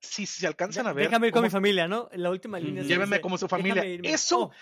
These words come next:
Speaker 2: cabrón.
Speaker 1: eso la madre, pero aparte, si, si alcanzas a ver el detalle, trae su taza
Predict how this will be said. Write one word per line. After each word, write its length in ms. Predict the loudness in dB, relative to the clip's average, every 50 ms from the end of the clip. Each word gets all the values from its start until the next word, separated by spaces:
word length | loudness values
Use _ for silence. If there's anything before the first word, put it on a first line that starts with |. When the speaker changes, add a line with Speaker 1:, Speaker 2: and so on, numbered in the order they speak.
| -16
Speaker 2:
cabrón. 280 | -14 -12 -4 0 0 0
Speaker 1:
eso 140 | 2 2 0
la 80 | 0 2
madre, 320 | 2 2 2 2 2 0
pero 180 | 2 0 0 0
aparte, 380 | 0 0 0 0 0 0 -2 -6
si, 220 | -8 -8 -8 -10
si 140 | -6 -4 -4
alcanzas 420 | -4 -2 -2 -4 -4 -4 -4 -4 -4
a 60 | -2
ver 120 | -2 -2 -2
el 100 | -4 -6
detalle, 440 | -8 -4 -4 -4 -4 -4 -8 -12 -14 _ -20 -20 -20 _ _ _
trae 200 | -2 0 0 0
su 120 | 0 -4 -4
taza 420 | 0 0 0 2 0 -4 -8 -8